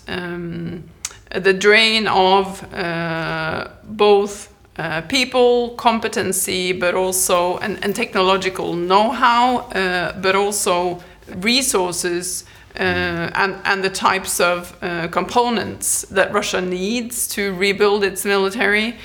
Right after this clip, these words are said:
uh, that's going to place it under great constraint. Um, so,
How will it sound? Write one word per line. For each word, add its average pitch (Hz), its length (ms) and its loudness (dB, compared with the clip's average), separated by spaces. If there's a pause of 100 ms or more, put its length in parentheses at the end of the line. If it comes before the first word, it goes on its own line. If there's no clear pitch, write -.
(280)
uh, 196 80 -2
that's 196 260 -2
going 185 280 2
to 180 100 -2
place 190 360 0
it 190 100 0
under 180 260 0
great 185 560 -2
constraint. - 800 -2 (640)
Um, 185 480 0 (120)
so, 240 720 2